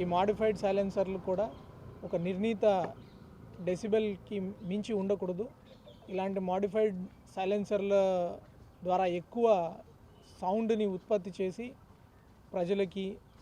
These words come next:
కామన్గా రోడ్డు మీద వెళ్తున్న వారికి చాలా చెవు, ఆ, ఆరోగ్యానికి కూడా హానికరం. ముఖ్యంగా వృద్ధులకు కానీ, ఈ అమ్మాయిలకు కానీ ఇంకా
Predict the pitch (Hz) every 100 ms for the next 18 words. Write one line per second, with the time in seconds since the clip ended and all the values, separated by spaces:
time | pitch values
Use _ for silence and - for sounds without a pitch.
0 | - - - - - - - 180 202 202
1 | 196 185 190 196 190 180 180 185 185 175
2 | 165 170 185 180 214 - - - - -
3 | - - - - - - - 180 196 185
4 | - 190 196 190 190 175 160 165 - -
5 | - - - - - - 185 214 214 214
6 | 196 214 214 170 190 202 214 233 190 208
7 | 208 185 175 202 202 175 190 208 196 180
8 | 175 196 196 202 202 185